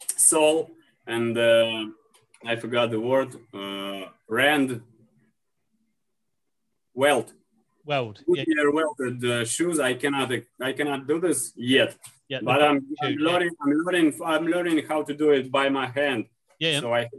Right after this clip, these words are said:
Speaker 1: some friends from the United States and from the England and from, from all over the,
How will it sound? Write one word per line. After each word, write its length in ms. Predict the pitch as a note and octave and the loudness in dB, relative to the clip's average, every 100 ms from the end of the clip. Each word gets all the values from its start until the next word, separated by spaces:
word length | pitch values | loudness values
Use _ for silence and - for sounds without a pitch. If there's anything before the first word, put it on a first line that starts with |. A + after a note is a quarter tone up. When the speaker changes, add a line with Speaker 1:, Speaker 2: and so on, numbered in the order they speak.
| B2+ | -10
Speaker 1:
some 260 | C#3 C3 | -6 -6
friends 420 | A#2+ D3+ D3 B2+ | 0 4 4 2
from 320 | - C#3 C3+ B2 | -2 -2 0 0
the 340 | B2+ B2+ B2 | 0 2 2
United 400 | B2 B2+ B2+ B2+ A#2+ | 2 0 -2 -2 -4
States 380 | C#3 C#3 D3 | -2 0 0
and 220 | C#3 A#2 A#2 | -2 -6 -6
from 260 | B2 A#2 | -4 -2
the 260 | A2+ A2+ B2 | 0 2 4
England 440 | C#3 C#3 C#3 C3+ | 4 2 0 -2
and 240 | C3 A2 - | -4 -6 -6
from, 600 | B2+ A#2+ A#2 A#2 A2+ G#2+ | -4 -2 0 -2 -2 -4
from 260 | D3+ C#3+ | -2 2
all 180 | C#3+ C3+ | 2 2
over 400 | C3 B2+ A#2+ A#2 | 2 0 -2 -2
the, 440 | A2+ A2 A2 A2 | 0 0 0 -2